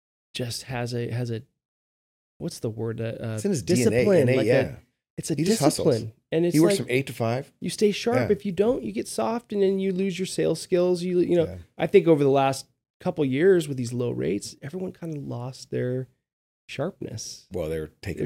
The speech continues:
Speaker 1: was too
Speaker 2: orders, right?
Speaker 1: easy.
Speaker 2: Yeah, yeah,
Speaker 1: Yeah.
Speaker 2: it's too easy. Yeah. No, yeah, he's been a great mentor to me. He, I mean, when I became an entrepreneur,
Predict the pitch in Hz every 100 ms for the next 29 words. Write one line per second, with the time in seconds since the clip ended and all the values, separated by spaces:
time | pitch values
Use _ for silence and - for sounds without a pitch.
0 | 78 107 - 165 202 85 - 113 107 156
1 | 143 123 - 101 98 85 82 85 82 _
2 | _ - 131 131 117 151 151 127 113 113
3 | 104 98 104 98 95 101 123 113 104 101
4 | 98 101 104 98 - 110 101 90 85 -
5 | 92 87 82 80